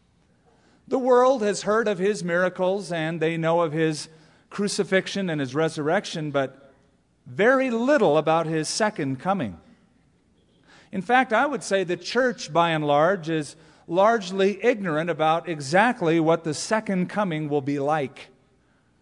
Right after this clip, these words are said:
And yet it's spoken about, as we saw last week, even more than his first coming.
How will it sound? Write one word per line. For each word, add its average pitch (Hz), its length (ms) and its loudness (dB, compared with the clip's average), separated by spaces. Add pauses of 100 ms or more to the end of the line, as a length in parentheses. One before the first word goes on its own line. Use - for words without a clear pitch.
(280)
And 160 140 -4
yet 160 140 2
it's 151 140 -4
spoken 196 380 0
about, 147 280 2
as 139 160 -4
we 151 100 -2
saw 160 240 0
last 165 400 -2
week, 151 180 -4
even 143 240 -2
more 147 380 2 (300)
than 143 260 -2
his 131 300 -4
first 165 340 -4
coming. 92 300 -8